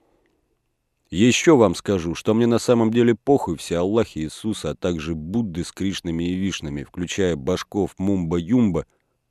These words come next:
и прочую говеную поебень, которая является объектом мастурбации религиозных уебанских фетишистов. Но вот вам-то я хочу сказать следующее. Все вы — грязные свиньи.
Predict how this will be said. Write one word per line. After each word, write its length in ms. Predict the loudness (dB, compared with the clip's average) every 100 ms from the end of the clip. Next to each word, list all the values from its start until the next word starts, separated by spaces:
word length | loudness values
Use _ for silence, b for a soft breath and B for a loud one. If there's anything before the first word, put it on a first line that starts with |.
| _ _
и 100 | -2
прочую 420 | 2 2 2 0
говеную 500 | 2 2 2 2 0
поебень, 520 | -2 -2 0 2 0
которая 340 | -2 -4 -2 -2
является 520 | -2 0 -2 -2 -6
объектом 400 | -2 -4 -4 -6
мастурбации 760 | -6 -8 -6 -2 -2 -2 -8 -10 _ -2
религиозных 800 | 2 2 4 4 4 4 -2 -2
уебанских 720 | 0 2 2 2 -2 -8 -8
фетишистов. 760 | -6 -4 -4 -6 -10 -14 -18 -18 _ _ _ _ _ _ _ _ _ -6
Но 160 | -2
вот 220 | 0 0 2
вам-то 400 | 4 4 4 -2
я 140 | -4
хочу 280 | -6 -8 -10
сказать 400 | -8 -6 -6 -8
следующее. 880 | -6 -4 -4 -6 -10 -12 -12 -14 -16 _ _ _ _
Все 320 | -14 -4 -2
вы — 400 | 0 2 0 -2 -10 _ _ _ _ _
грязные 800 | -8 -4 0 2 0 -2 -2 -2
свиньи. 640 | -6 -8 -6 -4 -6 -10